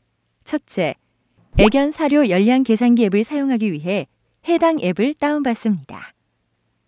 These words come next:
둘째, 앱 실행 후 시작 버튼을 눌러 반려견의 이름과 품종, 성장 단계, 체중 등 기본 정보를 입력합니다.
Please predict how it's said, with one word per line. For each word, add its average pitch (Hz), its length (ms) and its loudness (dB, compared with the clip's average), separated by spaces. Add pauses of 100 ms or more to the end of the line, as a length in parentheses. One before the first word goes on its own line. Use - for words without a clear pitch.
(480)
둘째, 214 560 -2 (560)
앱 233 160 0
실행 339 340 -2
후 170 380 -6 (400)
시작 330 400 0
버튼을 220 420 2
눌러 175 420 -2 (340)
반려견의 254 600 4
이름과 214 520 2
품종, 214 640 -8 (360)
성장 339 460 -4
단계, 180 500 -4 (300)
체중 339 400 0
등 294 220 0 (340)
기본 277 300 2
정보를 233 500 2
입력합니다. 202 800 0